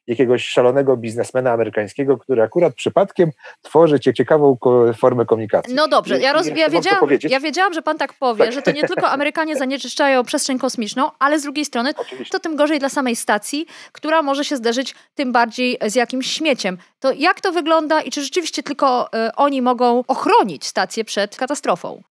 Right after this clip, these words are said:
Speaker 1: Teoretycznie tak, praktycznie prawdopodobnie już nie. A to dlatego, że dosłownie niedawno do Międzynarodowej Stacji Kosmicznej dołączył bezzałogowy pojazd Cygnus, który ma kilka silników korekcyjnych i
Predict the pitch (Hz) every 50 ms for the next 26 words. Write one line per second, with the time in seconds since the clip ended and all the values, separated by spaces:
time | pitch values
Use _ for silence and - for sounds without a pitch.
0 | _ - - 202 185 190 180 180 175 - - 196 - - - 170 160 156 156 143
1 | - _ _ _ _ _ - 175 208 214 214 - - - - _ _ _ _ _
2 | - 160 156 147 - - - - 190 180 - - 175 165 160 - 160 156 151 143
3 | 139 139 117 143 135 143 131 135 131 123 120 117 110 - 113 87 76 - _ _
4 | _ _ _ _ _ _ _ - - - - 208 240 262 240 - - 143 110 104
5 | 107 123 185 202 - - _ - - 127 135 143 139 139 139 139 131 - _ _
6 | _ - 135 147 147 - 190 202 208 202 208 190 180 170 151 156 135 120 101 104
7 | 110 120 143 143 135 135 131 131 143 139 127 139 135 139 135 156 160 165 151 -
8 | - - 131 123 - 110 - 107 - - - 104 - - - 196 196 143 143 139
9 | 135 143 170 185 175 - 175 165 147 117 131 165 165 147 156 147 143 135 139 135
10 | 131 131 120 - 127 120 117 113 - - 127 98 104 117 160 190 - _ _ _
11 | _ _ - _ _ _ - 165 160 165 165 156 151 190 226 185 123 92 87 _
12 | - 120 113 - 117 110 - 123 127 135 - 139 117 - 131 117 117 110 - -
13 | 98 92 92 110 151 165 - _ _ _ _ _ _ _ - 131 139 131 135